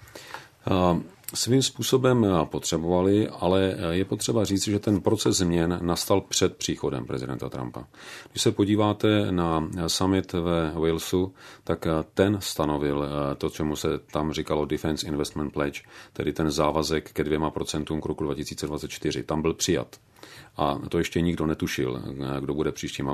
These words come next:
americkým prezidentem. Eh, eh, ta urgence, eh, rostla postupně s, eh, mírou hrozeb. A to, eh, jak, eh, s ruskou, eh, anexí Krymu, eh, podporou separatistů v Donbasu,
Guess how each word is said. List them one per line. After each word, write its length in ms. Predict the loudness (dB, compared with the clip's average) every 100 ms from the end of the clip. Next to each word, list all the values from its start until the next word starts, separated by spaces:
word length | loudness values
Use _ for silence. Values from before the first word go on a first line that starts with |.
| -4
americkým 400 | -4 -4 -4 -4
prezidentem. 600 | -2 0 -2 -2 -6 -10 -14 -20 -18 -18 -14 -2
Eh, 300 | 0 2 0 -8 _ _ -6 -4 -4 -6 -6
eh, 20 |
ta 120 | -2 2
urgence, 640 | 4 6 6 4 -2 -2
eh, 60 | -4 -2 -2
rostla 380 | 0 0 2 0
postupně 720 | 2 0 0 0 2 2 2 -2
s, 260 | -6 -6
eh, 560 | -2 0 2 2 0 -2
mírou 560 | -4 -2 0 2 2 2
hrozeb. 340 | 0 0 -4 -10 _ -20 -20 -18 -8
A 60 | 0
to, 300 | 6 6 4
eh, 200 | 0 2
jak, 300 | 2 2 2
eh, 260 | 2 2
s 140 | 0 -2
ruskou, 640 | -2 -2 2 6 6 4
eh, 160 | 2 -2 -2
anexí 360 | -2 -2 -4 -2
Krymu, 460 | 2 2 2 0 -6 -20 -20 -6
eh, 40 | -2 0 0 -4 -8
podporou 420 | -8 -6 -2 0 0
separatistů 640 | -2 0 0 0 -4 -4
v 40 | -2
Donbasu, 600 | 0 0 0 0 -2